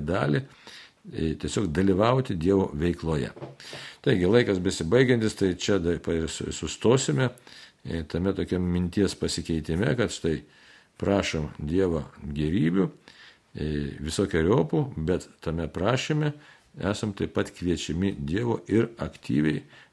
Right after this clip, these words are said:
dalyvauti, e, pasaulio,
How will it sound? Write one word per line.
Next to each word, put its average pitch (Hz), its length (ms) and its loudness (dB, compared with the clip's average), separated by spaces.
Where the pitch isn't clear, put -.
dalyvauti, 95 800 0
e, - 960 -10
pasaulio, 92 680 2